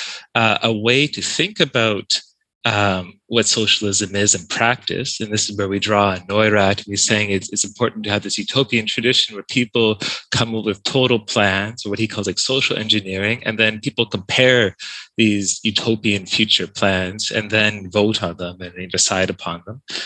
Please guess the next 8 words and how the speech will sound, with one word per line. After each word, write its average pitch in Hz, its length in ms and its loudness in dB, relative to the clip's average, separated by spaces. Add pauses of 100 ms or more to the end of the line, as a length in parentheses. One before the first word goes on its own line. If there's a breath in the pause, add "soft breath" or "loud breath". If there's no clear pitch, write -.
(240 loud breath)
Uh, 117 260 4
versus, 139 580 2
and 113 160 -2
the 107 60 -2
second 170 320 -2
part 117 220 2
would 113 160 -6
be 110 240 2